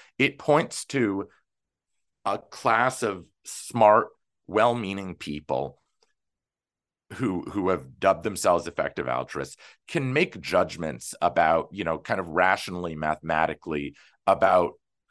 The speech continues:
who needs money the most, uh, and where that money can acceptably come from. They put some, as I understand it, some people like, well, McCaskill put some, like,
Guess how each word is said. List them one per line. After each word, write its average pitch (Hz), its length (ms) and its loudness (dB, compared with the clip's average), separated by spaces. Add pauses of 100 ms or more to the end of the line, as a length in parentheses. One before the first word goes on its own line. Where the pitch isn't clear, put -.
(120)
who 185 100 -2
needs 127 340 0
money 92 300 0
the 82 80 -6
most, 71 640 -8 (400)
uh, 95 300 4 (120)
and 90 480 -2 (760)
where 127 340 2
that 143 180 2
money 101 480 -2 (460)
can 113 140 -8
acceptably 90 580 -4
come 73 320 -6
from. 60 260 -8
They 120 100 -4
put 202 220 -4
some, 147 240 0
as 98 140 0
I 107 120 4
understand 87 460 -6
it, - 100 -16
some 90 220 -12 (800)
people 113 220 0
like, 95 220 2
well, 92 220 2
McCaskill 87 640 0
put - 160 -8
some, 92 260 -6
like, 82 300 0